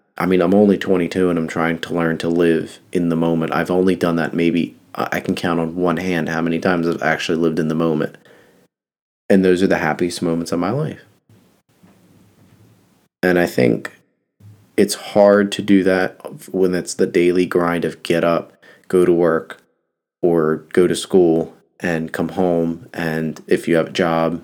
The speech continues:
like, if you're a high school student, you have a job, or a college student, you have a job. If you don't have a big boy or big girl job,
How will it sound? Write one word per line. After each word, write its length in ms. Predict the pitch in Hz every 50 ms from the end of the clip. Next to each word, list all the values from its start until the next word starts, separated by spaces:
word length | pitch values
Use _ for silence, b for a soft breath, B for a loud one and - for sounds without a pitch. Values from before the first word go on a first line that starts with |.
| - _ _ - -
like, 160 | - - -
if 80 | - -
you're 160 | 92 87 85
a 40 | 78
high 120 | 85 85
school 200 | 82 - - 92
student, 460 | 80 - - 92 90 87 87 - - 87
you 100 | 87 85
have 160 | 80 78 85
a 20 |
job, 180 | - - 87 -
or 100 | 80 78
a 40 | -
college 280 | - 82 78 78 76
student, 280 | - - 82 85 82 -
you 80 | 80
have 100 | 82 80
a 40 | 76
job. 440 | - 87 85 82 80 82 95 - - B B B B B B B B B B B _ _ _ _ _ _ _ _ -
If 120 | - -
you 40 | -
don't 140 | - 87 80
have 100 | 82 82
a 40 | 78
big 200 | - 95 82 -
boy 200 | - 90 85 82
or 80 | 85
big 220 | 82 87 92 - -
girl 200 | - - 90 90
job, 400 | - 98 87 82 85 - -